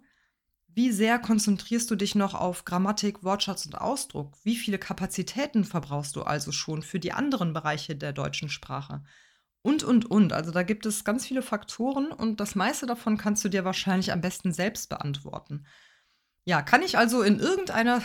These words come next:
<laughs> zufriedenstellenden Weise eine Antwort auf die Frage geben, wie lange man braucht, um den Akzent so weit wie möglich zu reduzieren?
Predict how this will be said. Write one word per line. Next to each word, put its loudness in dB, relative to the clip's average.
<laughs> -14
zufriedenstellenden 2
Weise 0
eine 0
Antwort -6
auf -6
die -10
Frage -2
geben, -4
wie -2
lange 4
man 4
braucht, -2
um -2
den -4
Akzent -8
so -10
weit -4
wie 2
möglich 0
zu -6
reduzieren? -4